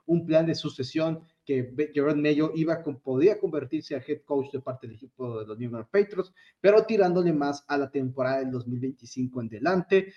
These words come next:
Obviamente, se veía la temporada, cuatro ganados, trece perdidos, Patriotas y Bill Belichick se separan,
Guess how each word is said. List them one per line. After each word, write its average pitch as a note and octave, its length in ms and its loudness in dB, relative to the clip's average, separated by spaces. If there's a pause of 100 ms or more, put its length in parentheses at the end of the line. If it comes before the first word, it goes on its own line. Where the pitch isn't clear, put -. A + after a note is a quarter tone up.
(260)
Obviamente, D3 560 2
se C3+ 80 -4
veía C3 140 0
la C3 100 -2
temporada, D3 520 0
cuatro C#3 220 -4
ganados, C#3 420 0
trece C3 240 -10
perdidos, D#3 460 0
Patriotas C3 440 -8
y B2+ 60 -4
Bill B2+ 120 -4
Belichick B2+ 340 -4
se A#2+ 120 -20
separan, E3 400 6